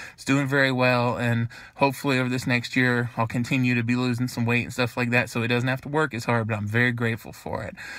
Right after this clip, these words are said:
Um, but other existential stuff, your creativity. You know, you never lose your creativity. It doesn't matter what. You know, I have seen people who are homeless who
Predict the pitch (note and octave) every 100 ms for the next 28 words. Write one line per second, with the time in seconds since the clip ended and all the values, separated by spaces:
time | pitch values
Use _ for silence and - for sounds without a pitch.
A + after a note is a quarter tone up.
0 | - - - E3+ F3+ - - - F#3 F#3
1 | G#3 A3 E3+ C#3+ C3 C3 B2 A#2+ A#2 B2+
2 | G#2+ - - - - F3 - G#3 F#3+ E3
3 | - E3+ C3+ G2 - - - E3+ G3 G3+
4 | G3 A3 A3 G3+ C#3+ B2 A#2+ - B2 A#2
5 | A#2+ C#3+ B2+ B2 C3 E3+ E3 C#3+ D3+ C#3
6 | C3+ D3+ C3+ - - - - - E3 D#3+
7 | D#3 E3 F#3+ F#3 - F3+ E3 F3 E3 D#3+
8 | D3 B2 D#3+ C#3+ C3+ B2 - D3 D3+ D#3
9 | C3+ A#2+ - C3+ C3+ B2 B2+